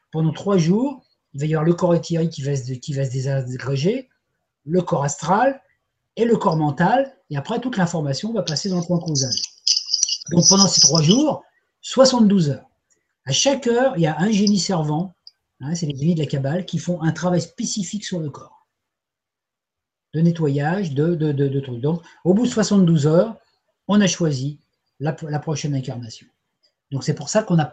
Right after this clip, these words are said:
on n'a pas accès à d'autres plans tout de suite. Par contre, quand on a des certains plans d'initiation et qu'on est capable de sortir de la matrice parce qu'on a atteint la maîtrise, effectivement, on peut aller faire un tour peut-être sur d'autres planètes.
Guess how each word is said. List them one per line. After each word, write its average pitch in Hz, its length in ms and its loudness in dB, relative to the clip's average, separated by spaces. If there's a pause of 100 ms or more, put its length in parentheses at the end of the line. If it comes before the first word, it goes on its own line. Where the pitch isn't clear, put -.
on 147 160 0
n'a 143 40 -2
pas 185 200 -2
accès 185 640 -2
à 180 120 0
d'autres 165 300 0
plans - 300 -2 (580)
tout 165 100 -4
de - 140 -10
suite. - 200 -8 (840)
Par - 160 -10
contre, 254 300 2 (300)
quand 190 260 4
on 196 140 4
a 185 260 4 (340)
des 143 220 -2
certains 170 320 0
plans 180 160 2
d'initiation 160 600 -4
et 139 100 -2
qu'on 139 140 -6
est 131 200 -6
capable 170 300 -2
de 123 160 -8
sortir 147 260 -6
de 139 60 -2
la 135 120 -2
matrice 143 400 -4
parce 120 180 -10
qu'on 139 200 -2
a 135 60 0
atteint 139 200 -2
la 131 80 -2
maîtrise, 180 420 -4 (420)
effectivement, 175 520 0
on 175 40 2
peut 165 160 -2
aller 139 220 2
faire 131 140 -6
un 127 80 -4
tour 240 220 -8
peut-être 185 300 -4
sur 135 180 -8
d'autres 127 260 -6
planètes. 214 460 -2